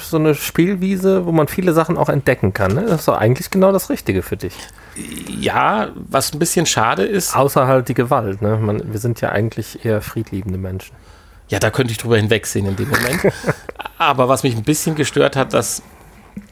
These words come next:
Speaker 2: die Figuren an sich gingen noch, aber die Animationen, oh, die waren dann schon grässlich, wie die sich bewegt haben und wenn man sie getroffen hat, wie sie dann, sag ich mal, den Schlag entgegennehmen und wenn sie dann umfallen, wie sie am Boden liegen.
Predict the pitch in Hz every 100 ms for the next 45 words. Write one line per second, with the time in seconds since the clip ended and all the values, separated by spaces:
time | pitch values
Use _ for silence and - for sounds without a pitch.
0 | - - - 110 101 110 135 143 123 104
1 | 151 - 113 107 101 147 - - - 104
2 | 113 - 127 120 120 - - 143 147 120
3 | 107 - - - 175 87 - - - 143
4 | 123 127 - 127 120 120 120 110 - 117
5 | - 101 101 - 123 123 117 107 127 127
6 | 135 - 123 123 123 123 127 120 123 -
7 | 123 123 123 117 123 - - - - -
8 | 113 113 120 117 110 110 - - - -
9 | - - 113 110 117 117 113 - 101 117
10 | - - - - - - 120 117 123 120
11 | 113 110 107 104 101 - - - - -
12 | - 113 - 131 117 113 123 131 147 139
13 | - 117 120 120 123 107 117 135 117 123
14 | 123 123 120